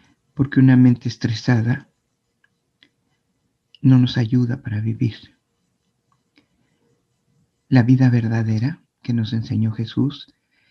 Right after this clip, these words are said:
es con una mente serena, que todo lo contempla y todo lo comprende. Mientras no tengamos una mente serena,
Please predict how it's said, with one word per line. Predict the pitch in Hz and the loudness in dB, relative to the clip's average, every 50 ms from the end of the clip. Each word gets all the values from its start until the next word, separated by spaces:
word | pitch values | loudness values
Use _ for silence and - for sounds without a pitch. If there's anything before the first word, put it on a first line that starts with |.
| _ _ _ _ _ _ _ | _ _ _ _ _ _ _
es | - 139 131 - - | -6 -6 -6 -6 -6
con | _ - 135 127 127 | _ 0 0 2 4
una | 131 135 139 139 131 | 4 4 4 2 2
mente | 131 127 127 123 127 131 - 131 | 2 0 0 -2 -4 -6 -8 -8
serena, | 127 - - - 127 113 117 117 110 104 95 92 _ _ _ _ _ _ _ _ _ _ _ _ _ _ _ - | -8 -10 -12 -10 -8 -6 -6 -6 -6 -8 -10 -12 _ _ _ _ _ _ _ _ _ _ _ _ _ _ _ -4
que | - 127 | -4 -4
todo | 127 - _ _ - 143 139 139 147 147 | -4 -4 _ _ 0 0 0 0 -2 -4
lo | 139 135 | -6 -6
contempla | 139 117 110 113 113 - - 123 113 117 120 - - 123 117 131 - | -6 -6 -6 -6 -6 -4 -2 -2 0 0 -2 -4 -6 -8 -8 -6 -4
y | - 117 - | -4 -4 -4
todo | - - 127 120 113 113 110 | -2 -2 0 0 2 0 -2
lo | 107 - | -2 -4
comprende. | - - - - - - 104 101 98 101 - _ _ _ _ _ _ _ _ _ _ _ _ _ _ _ _ _ _ _ _ _ _ _ _ _ _ _ | -6 -8 -10 -10 -10 -10 -10 -10 -10 -14 -20 _ _ _ _ _ _ _ _ _ _ _ _ _ _ _ _ _ _ _ _ _ _ _ _ _ _ _
Mientras | - 139 127 127 - 127 120 117 | 4 4 4 4 4 0 0 4
no | - 127 131 143 160 160 | 4 6 6 4 4 0
tengamos | - 160 143 139 131 120 120 123 120 - - | -2 0 2 2 2 2 2 0 -2 0 0
una | 120 117 113 | 0 2 2
mente | 113 117 117 113 107 107 - | 0 0 0 -2 -4 -8 -14
serena, | - - 113 107 104 104 104 110 123 135 | -18 -14 -12 -10 -8 -8 -8 -8 -10 -12